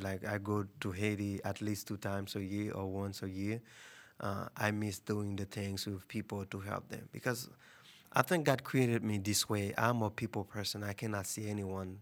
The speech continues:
suffering. So anytime I see that, it just melt my heart. So I think I missed working with them, being there for them, talking with them, joking, crying with them. I miss that a lot.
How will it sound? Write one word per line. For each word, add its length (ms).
suffering. 680
So 200
anytime 500
I 140
see 220
that, 300
it 120
just 580
melt 240
my 200
heart. 360
So 220
I 160
think 200
I 120
missed 420
working 380
with 180
them, 400
being 380
there 220
for 180
them, 320
talking 440
with 180
them, 200
joking, 600
crying 420
with 160
them. 240
I 160
miss 280
that 200
a 140
lot. 240